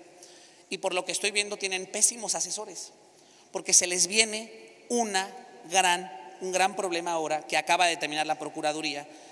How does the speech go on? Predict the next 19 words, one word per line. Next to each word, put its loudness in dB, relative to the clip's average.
que 0
la 2
mujer -2
en -4
Liverpool -4
había 2
sido 0
asesinada 0
y -6
no -2
murió -4
de -2
causas -2
naturales -2
como -4
determinó -8
la, 0
la -8
funeraria. -10